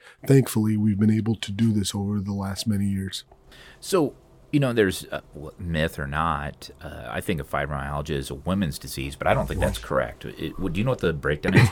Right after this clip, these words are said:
Speaker 2: <coughs> per sex?
Speaker 1: Yeah, it, it, it is not a women's disease, though. Um, I, I, I think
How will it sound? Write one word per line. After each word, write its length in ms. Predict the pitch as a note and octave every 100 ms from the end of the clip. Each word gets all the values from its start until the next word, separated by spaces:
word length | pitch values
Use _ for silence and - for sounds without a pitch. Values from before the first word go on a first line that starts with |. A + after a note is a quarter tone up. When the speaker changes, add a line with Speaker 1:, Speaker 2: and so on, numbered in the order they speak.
| -
Speaker 2:
<coughs> 120 | -
per 360 | F2+ D#2 C#2+ C2+ - - -
sex? 420 | - C2+ - - -
Speaker 1:
Yeah, 440 | C3 A2+ C3+ C3+ C#3
it, 160 | D#3
it, 220 | A3+ D#3+ E3+
it 160 | D3
is 140 | E3 C3
not 200 | D3 C#3
a 40 |
women's 420 | A#2+ C3 C3+ B2
disease, 480 | A2+ A#2+ B2+ C3 G#2+ G2
though. 520 | C3+ B2+ A2+ B2 C3 -
Um, 680 | A2+ A2 G#2+ G#2+ G#2 G#2+ - -
I, 120 | A#2+ -
I, 120 | B2 B2
I 40 | A#2+
think 440 | - C#3+ C3 -